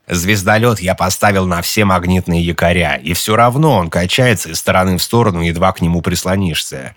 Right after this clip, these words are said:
По сравнению с этой чертовщиной лед шершав, как терка». «Кстати, о люке», прервал его Лоуренс. «Вам не приходило в голову, что отверстия могут быть замком с секретом?» «Конечно, мы об этом думали», кивнул Тейлор.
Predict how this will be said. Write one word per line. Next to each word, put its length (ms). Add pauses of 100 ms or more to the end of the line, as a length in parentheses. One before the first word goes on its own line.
(100)
По 80
сравнению 580
с 80
этой 180
чертовщиной 760
лед 280
шершав, 600
как 240
терка». 640 (200)
«Кстати, 440
о 80
люке», 440
прервал 480
его 180
Лоуренс. 720
«Вам 260
не 100
приходило 440
в 80
голову, 400
что 220
отверстия 580
могут 280
быть 180
замком 420
с 80
секретом?» 680 (100)
«Конечно, 540
мы 140
об 100
этом 280
думали», 560
кивнул 400
Тейлор. 580